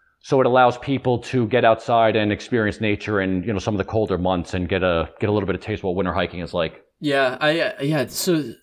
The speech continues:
Speaker 2: okay, so that's, like I said, that's something I've not heard about before. Um, can you, can you only hike them once and just have that one winter hike count, or do you have to hike it during the summer as well?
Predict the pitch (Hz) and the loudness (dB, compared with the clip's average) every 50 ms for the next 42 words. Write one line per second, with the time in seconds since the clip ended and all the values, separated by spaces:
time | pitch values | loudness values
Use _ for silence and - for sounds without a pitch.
0 | - 180 185 - 160 117 110 - - 143 131 123 - - 127 135 151 220 214 - | -6 -4 -2 -2 -2 -2 -2 -2 -2 -2 -2 -2 -4 -4 -2 0 0 0 0 -2
1 | - - - - - - - - 175 170 156 - - 113 107 127 160 175 - - | -4 -6 -6 -8 -8 -4 -4 -2 0 0 -2 -2 -2 -2 0 0 -2 0 -2 -2
2 | 180 151 131 - 123 117 113 107 110 117 117 117 113 113 - - _ _ _ _ | -2 -2 -4 -4 -6 -6 -6 -4 -4 -2 -2 -2 -2 -2 -6 -10 _ _ _ _
3 | _ _ _ - - 139 123 107 117 110 107 - 127 117 - - 117 110 113 113 | _ _ _ -4 -2 -2 -2 0 -2 -2 -4 -4 -8 -12 -8 -6 -4 -2 -2 -2
4 | 113 - 123 120 113 110 - - - - - - 180 180 190 196 202 202 202 196 | -2 -2 -2 -2 -2 -4 -8 -14 -20 -14 -6 -2 0 2 2 2 2 2 2 0
5 | 180 - - _ _ _ _ _ _ _ _ - _ _ _ _ - - 175 170 | -2 -4 -8 _ _ _ _ _ _ _ _ -20 _ _ _ _ -6 -2 0 2
6 | 180 185 180 170 165 170 180 185 180 156 160 156 156 - 151 131 123 113 123 131 | 4 4 2 4 2 2 2 2 2 2 2 0 0 -2 -4 -4 -2 0 0 0
7 | 151 143 - 151 135 123 131 123 - - - - - 123 135 139 139 131 131 123 | 0 0 -2 -4 -2 -2 -2 -4 -4 -8 -8 -10 -6 -2 -2 -2 0 0 0 -2
8 | 117 107 113 117 127 127 123 123 117 117 127 120 120 - 160 135 143 143 135 - | 0 -2 -2 -2 0 0 0 -2 -2 -2 -2 -4 -2 -2 -2 0 0 -2 -4 -6
9 | - - 147 143 143 147 - - 147 135 135 135 127 127 - 120 110 131 131 123 | -6 -4 -2 0 0 0 0 -2 -4 -2 0 0 0 0 -2 -4 -4 -4 -4 -2
10 | - 131 123 - - 123 113 110 104 - - 127 120 117 110 104 98 101 110 110 | -2 -2 -2 -2 -2 -2 -2 -2 -2 -2 -2 -2 0 0 -2 -4 -4 -2 -2 -2
11 | 101 101 - _ | -2 -2 -6 _